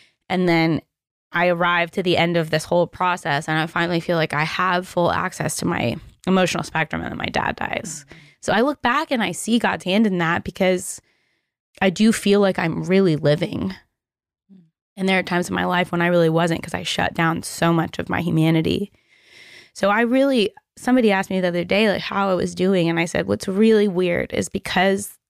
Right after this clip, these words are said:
Speaker 1: the loss has created such a depth in me, I have had some of my best and worst moments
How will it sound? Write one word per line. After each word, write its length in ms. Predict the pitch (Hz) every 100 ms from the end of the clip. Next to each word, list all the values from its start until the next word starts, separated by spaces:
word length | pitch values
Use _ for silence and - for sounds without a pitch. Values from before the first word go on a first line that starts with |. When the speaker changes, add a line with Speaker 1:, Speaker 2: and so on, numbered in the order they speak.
| _ _
Speaker 1:
the 140 | 196 180
loss 400 | 180 165 170 -
has 100 | 180
created 380 | - 185 170
such 200 | - 185
a 60 | 175
depth 380 | 156 139 - -
in 200 | 202 208
me, 360 | 214 233 254 - _ - - - _ _ _ _
I 120 | 196
have 120 | 196 190
had 340 | - 196 180
some 240 | - 196
of 160 | 190 175
my 200 | 180 165
best 500 | 156 - 160 - -
and 260 | 185 170 165
worst 320 | 165 170 -
moments 600 | - - - - - -